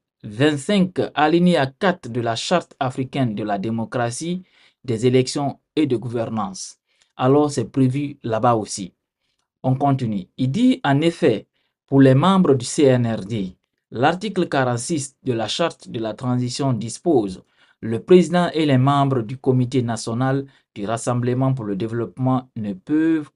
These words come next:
faire acte de candidature ni aux élections nationales ni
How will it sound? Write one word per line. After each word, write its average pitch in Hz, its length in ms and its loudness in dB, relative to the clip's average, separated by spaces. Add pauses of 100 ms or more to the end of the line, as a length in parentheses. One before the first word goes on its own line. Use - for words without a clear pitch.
faire 131 480 0
acte 160 240 -6
de 110 140 -6
candidature 113 760 -4 (320)
ni 117 340 -2
aux 107 100 -10
élections 127 680 -4 (460)
nationales 131 720 2
ni 135 260 0